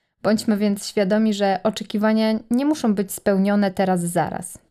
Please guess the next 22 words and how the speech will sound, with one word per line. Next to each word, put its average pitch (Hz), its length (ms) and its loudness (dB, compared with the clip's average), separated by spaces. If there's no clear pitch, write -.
ale 196 140 2
muszą 226 300 2
być 208 180 -2
określone 214 560 0
w 196 100 -10
czasie, 190 440 -2
po 311 140 2
to, 302 160 2
żeby 233 300 0
zarówno 220 420 2
menadżer, 208 640 2
jak 214 200 0
i 226 40 -2
pracownik 208 680 0
wiedzieli, 208 600 0
czy 202 400 0
rozwój 202 640 0
i 214 100 -2
progres 208 460 0
pracownika 196 580 -2
jest 285 160 -2
odpowiedni, 185 720 -2